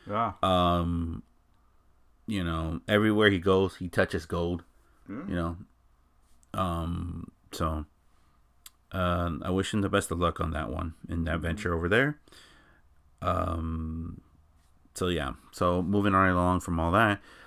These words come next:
Speaker 2: um, A E W Double or Nothing, few weeks away. Um,
Speaker 1: I think in, uh, um,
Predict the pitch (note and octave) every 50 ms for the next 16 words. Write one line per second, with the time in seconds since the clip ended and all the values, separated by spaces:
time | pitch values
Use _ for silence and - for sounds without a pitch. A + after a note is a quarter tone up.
0 | - - - - F#2 F#2+ F#2+ F#2 F#2 F#2 F#2 F#2 E2+ D2+ - - - _ _ _
1 | _ _ _ _ _ _ _ _ _ _ _ _ - A2 A2+ A2 A2 G#2 G#2 G#2
2 | G2+ G#2 G2+ G2+ G2+ G2+ G2 G2 G2 G2+ - - - - - - - - - -
3 | - - - A2+ G#2 G2 G2 G2+ F#2+ F#2+ F#2 F#2 F#2 - - G2 F#2 F2+ F2+ F2+
4 | F2+ F2 - - _ _ _ _ _ _ _ _ - - C#3+ C3 A2 G2 F2 -
5 | - F#2+ F2 E2+ F2 F2 E2+ F2 E2+ E2+ D#2+ - _ _ _ _ _ - - -
6 | - - - C#2+ F2 F2+ F2 F2 E2+ E2+ E2+ E2+ E2+ E2 E2 E2 E2 E2 D3+ E3
7 | E3+ F3 G#3 A3 G#3+ F#3+ F#3+ F3+ F3 E3+ E3 D#3 D3+ D3 C#3+ C3+ C3 B2+ B2 B2
8 | B2 - B2 B2 A#2+ A#2 A#2 A#2 A2+ A2 A2 G#2+ G#2 G#2+ - -